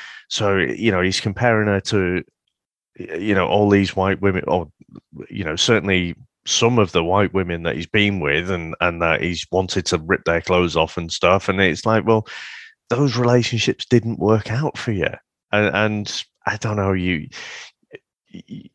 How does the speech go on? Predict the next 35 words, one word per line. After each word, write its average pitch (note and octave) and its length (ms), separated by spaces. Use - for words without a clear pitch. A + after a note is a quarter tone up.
he's A#2 180
allowed B2+ 480
to G2+ 120
like G2+ 320
who F2+ 160
he E2 80
likes, F2 500
but - 140
I F2+ 40
don't G#2 300
like F#2 400
how D#2+ 280
he D#2+ 80
keeps - 320
going E2 360
on F#2 120
about F#2+ 400
it A2 220
to - 180
everyone, F#2+ 580
<laughs> - 100
to, - 360
like, B2+ 160
his F#2+ 140
family, G2+ 580
to - 120
his D#2 200
mates, F#2+ 460
to - 160
the E2 160
other F2+ 140
contestants G2+ 720
and G2+ 160
stuff. - 420
Um, F#2 640